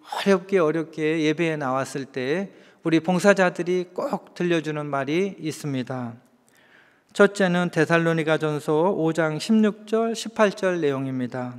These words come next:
"항상 기뻐하라, 쉬지 말고 기도하라,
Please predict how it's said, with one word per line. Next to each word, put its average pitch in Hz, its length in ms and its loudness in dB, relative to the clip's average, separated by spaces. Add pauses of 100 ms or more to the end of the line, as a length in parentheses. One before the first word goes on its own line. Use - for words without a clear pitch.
(800)
"항상 196 640 -2
기뻐하라, 147 840 -4 (340)
쉬지 202 320 0
말고 147 800 -2 (240)
기도하라, 123 680 -4